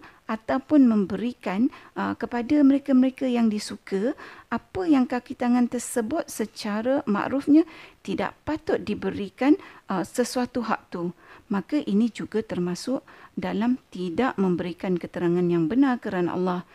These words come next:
Kerana sesuatu tu diberikan kepada yang tidak berhak, uh, menerimanya dan menafikan sesuatu itu daripada mereka yang berhak menerimanya melalui penyalahgunaan kuasa seseorang itu sebagai ketua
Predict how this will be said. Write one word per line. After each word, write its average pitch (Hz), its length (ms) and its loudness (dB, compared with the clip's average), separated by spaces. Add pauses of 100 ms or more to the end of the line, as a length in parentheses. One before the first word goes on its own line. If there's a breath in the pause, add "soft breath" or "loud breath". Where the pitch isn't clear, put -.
(260 loud breath)
Kerana 226 320 4
sesuatu 262 560 -2
tu 285 240 -2
diberikan 233 560 -2
kepada 196 320 -6
yang 190 160 -2
tidak 180 320 -6
berhak, 269 480 -2 (320 loud breath)
uh, 202 80 -2
menerimanya 240 880 4 (320 loud breath)
dan 254 160 4
menafikan 262 720 0
sesuatu 214 560 -8
itu 392 320 -8 (400 loud breath)
daripada 190 560 -2
mereka 185 440 -2
yang 247 280 2
berhak 311 320 0
menerimanya 285 800 6 (440 loud breath)
melalui 202 800 2
penyalahgunaan 180 1120 0
kuasa - 400 -6
seseorang - 560 -4
itu 277 240 -2 (320 loud breath)
sebagai 254 1120 0
ketua 285 640 0